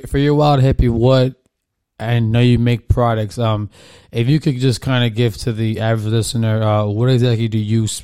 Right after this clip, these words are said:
do you guys specialize in? And, I mean, do you make them yourself, or, and kinda your process? 'Cause I've personally heard your, your process, and I remember I was like, "Wow, the,"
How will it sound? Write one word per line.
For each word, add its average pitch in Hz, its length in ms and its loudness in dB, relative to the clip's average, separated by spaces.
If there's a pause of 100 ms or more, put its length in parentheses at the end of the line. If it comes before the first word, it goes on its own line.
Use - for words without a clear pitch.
(120)
do - 100 -12
you 113 120 -4
guys 107 360 -2
specialize 120 600 -4
in? 117 240 -2
And, 110 160 -4
I 107 60 -4
mean, 107 300 -4
do 107 100 -6
you 104 100 -6
make 110 220 -6
them 107 100 -6
yourself, 127 720 -4
or, 104 240 -4 (420)
and 113 240 -8
kinda 123 240 -4
your 120 160 -2
process? 120 320 -2
'Cause 110 160 -8
I've 117 240 -4
personally 123 340 -4
heard 117 240 -6
your, 110 240 -6
your 113 140 -12
process, 104 380 -8
and 107 120 -10
I 110 80 -6
remember 113 340 -6
I 104 100 -6
was 98 200 -10
like, 98 200 -8
"Wow, 107 240 -4
the," 101 260 -12